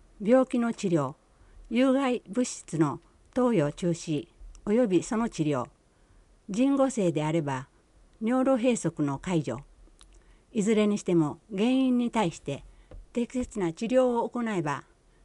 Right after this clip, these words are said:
急性腎不全は回復することができます。ただ、自然に回復することはほとんどありませんので、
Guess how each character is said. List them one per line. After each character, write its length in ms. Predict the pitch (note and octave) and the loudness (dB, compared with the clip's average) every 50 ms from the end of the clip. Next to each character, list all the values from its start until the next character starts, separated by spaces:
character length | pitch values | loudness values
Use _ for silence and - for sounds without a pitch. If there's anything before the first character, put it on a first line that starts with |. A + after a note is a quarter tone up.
| _ _ _ _ | _ _ _ _
急 200 | - - B3+ C4+ | -6 -4 -2 -2
性 340 | B3 - C4 B3 B3 A#3+ - - | -2 -2 -2 -2 -2 -2 -6 -8
腎 280 | F3 G3+ B3 B3+ C4 | -4 -2 -2 -2 -2
不 100 | A3+ B3+ | -2 -4
全 220 | G#3+ G#3 F3+ E3 D3+ | -2 0 0 0 0
は 220 | C#3+ C3+ C#3 - | -2 -4 -8 -8
回 220 | - - A#3+ A#3+ B3 | -8 -6 -6 -6 -6
復 180 | B3 B3 - | -8 -10 -12
す 140 | A#3+ - B3 | -10 -8 -8
る 80 | A#3 A3+ | -8 -6
こ 100 | A#3+ A3 | -6 -6
と 100 | G3 F#3+ | -4 -2
が 140 | G#3+ G#3+ E3+ | -2 0 0
で 100 | E3 D#3+ | 0 -2
き 120 | - D3+ | -2 -4
ま 120 | C#3+ C3+ | -4 -6
す。 240 | C#3 - - - _ _ _ _ _ - _ _ _ - _ _ _ _ _ _ _ _ _ _ _ | -8 -12 -16 -20 _ _ _ _ _ -20 _ _ _ -20 _ _ _ _ _ _ _ _ _ _ _
た 140 | - G#3+ G#3 | -6 -4 -2
だ、 160 | E3+ D#3 D3 - - _ _ _ | -2 -4 -6 -10 -16 _ _ _
自 160 | - - A#3+ A3 | -14 -10 -2 0
然 220 | B3+ C4 C4+ C4+ | 0 2 2 0
に 120 | C4 C4 | -2 -2
回 240 | B3+ - A#3 A#3+ B3 | -4 -4 -4 -4 -4
復 160 | A3 - C#4 | -4 -6 -8
す 120 | B3 - B3+ | -6 -6 -6
る 100 | C4 B3 | -6 -6
こ 120 | - B3 | -6 -6
と 140 | - - E3 | -4 -2 -2
は 160 | D#3+ D3 D#3 _ _ _ _ _ | -2 -4 -6 _ _ _ _ _
ほ 120 | _ G3 F3 | _ -8 -4
と 140 | - C#4 C#4 | -2 -2 -2
ん 100 | C4+ A3+ | -2 -2
ど 140 | F3+ D#3+ | -2 -2
あ 80 | B2 E3+ | -2 -2
り 100 | G3 A3 | -2 -2
ま 120 | A3 A3 | -4 -4
せ 160 | A3 - A3+ A3 | -4 -4 -4 -2
ん 60 | G3+ | 0
の 100 | F3+ D#3+ | 0 0
で、 220 | C#3+ C#3+ C#3+ C#3+ | -2 -4 -6 -10